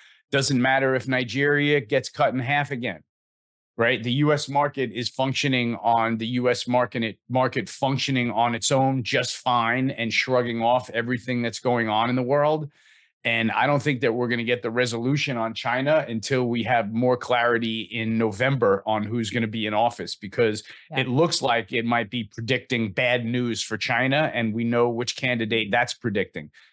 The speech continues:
Speaker 1: You know, China to me follows the same exact course as the E V trade and the solar stocks. Excitement and rallying and buying into the Biden administration and selling and selling and getting out on what looks like it could be the end of the Biden administration. So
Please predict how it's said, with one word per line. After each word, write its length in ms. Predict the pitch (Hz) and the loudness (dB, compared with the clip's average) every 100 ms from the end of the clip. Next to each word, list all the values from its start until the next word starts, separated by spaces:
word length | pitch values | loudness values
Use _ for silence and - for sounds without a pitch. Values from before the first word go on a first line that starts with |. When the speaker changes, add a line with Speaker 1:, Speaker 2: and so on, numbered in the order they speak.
| - | -4
Speaker 1:
You 80 | 131 | 0
know, 100 | 123 | 0
China 420 | - 151 160 170 | 0 0 2 2
to 80 | 147 | 2
me 220 | 151 165 | 0 0
follows 480 | 160 143 139 139 113 | 0 2 2 2 0
the 80 | 123 | -4
same 320 | 147 147 151 | 0 0 0
exact 380 | 127 139 135 - | -2 0 -2 -2
course 420 | 139 151 147 - _ - - | 0 0 -2 -10 _ -20 -4
as 380 | 123 131 123 107 | 0 2 0 -2
the 400 | 123 123 120 117 - - | 0 2 0 -4 -10 -2
E 160 | 156 175 | 2 4
V 240 | 147 180 | 4 2
trade 480 | 139 160 139 127 113 | 2 2 4 4 2
and 120 | 120 | 0
the 60 | 107 | 0
solar 380 | - 160 160 143 | 2 4 4 2
stocks. 640 | - 117 87 - - - _ _ - | 0 0 0 -2 -4 -4 _ _ -4
Excitement 640 | 127 - 151 156 156 156 | 0 2 2 2 2 2
and 140 | 143 | 2
rallying 420 | 139 143 156 151 147 | 2 4 4 2 0
and 140 | 123 | 2
buying 400 | 135 147 151 147 | 2 2 2 0
into 240 | 139 143 | -4 -2
the 100 | 131 | -4
Biden 340 | 120 135 156 151 | 0 2 2 0
administration 920 | 147 151 151 - 151 151 147 165 147 - - | -2 -4 -6 -2 0 0 2 0 0 -6 0
and 180 | 135 131 | 0 2
selling 560 | - 147 147 139 127 | 2 2 4 2 0
and 120 | 127 | 0
selling 440 | - 151 143 139 131 | 0 2 2 2 0
and 140 | 120 | -2
getting 300 | 107 135 131 | 0 0 2
out 320 | 139 131 117 - | 2 2 2 0
on 300 | 120 117 117 | -2 -2 -4
what 200 | 131 - _ _ _ _ - | -6 -8 _ _ _ _ -4
looks 340 | 151 190 - | 2 2 2
like 260 | 147 123 - | 2 0 -2
it 120 | 123 | 0
could 180 | 170 147 | 0 2
be 140 | 139 | 0
the 160 | 127 135 | 2 2
end 140 | 170 | 2
of 60 | 143 | 0
the 60 | |
Biden 300 | 104 113 107 | 0 0 0
administration. 680 | 110 104 92 - 110 101 95 | -6 -6 -8 -2 -2 -2 -8
So 360 | 90 117 107 | -2 2 2